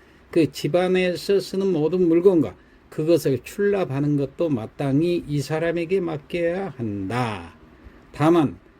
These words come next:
이 사람으로 하여금 관의 아전이나 하인에게 한마디의 명령이나 한마디의 말이라도 하지 못하게 해야 한다. 이 사람이 수령의 권세를 믿고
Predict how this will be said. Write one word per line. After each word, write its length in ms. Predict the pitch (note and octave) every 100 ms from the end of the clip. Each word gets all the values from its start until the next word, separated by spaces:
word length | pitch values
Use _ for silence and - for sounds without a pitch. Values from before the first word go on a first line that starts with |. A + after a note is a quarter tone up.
| _ _
이 100 | C#3+
사람으로 520 | C#3 F3 E3+ E3 D#3+
하여금 640 | C#3 D#3 D3+ D3 C#3 C3 G#2+
관의 420 | - C3+ F3 E3+
아전이나 760 | G2+ B2+ D#3+ D#3+ E3 D#3+ D#3 C3+
하인에게 880 | - F3 F3+ F3 E3+ D#3+ F3+ F#3 F3+ - -
한마디의 880 | - G#3 G#3 G3 F#3+ F3+ F#3 A3 F3+
명령이나 760 | B2+ D#3 F3+ F#3 F3+ E3+ E3
한마디의 460 | C3 F3 F3+ E3+ D3+
말이라도 640 | A2 A2+ C#3 E3+ E3+ D#3
하지 280 | C#3 D3 D3+
못하게 680 | B2+ A2 C3 C#3+ E3 F3+ D#3+
해야 360 | D#3 E3+ F3+ F3
한다. 560 | A#2 A2 A2+ A#2 F#2+ - - - -
이 100 | F3
사람이 760 | F3+ G#3+ G#3+ G3 F3 F#3+ G3 F#3 - - - -
수령의 1120 | - A3+ A#3 G#3+ F#3 E3 D#3 C#3+ D#3 G#3+ F#3
권세를 560 | C#3+ D3+ C#3+ E3+ D#3 C3+
믿고 720 | C3 C3 - C#3 G#2 D#3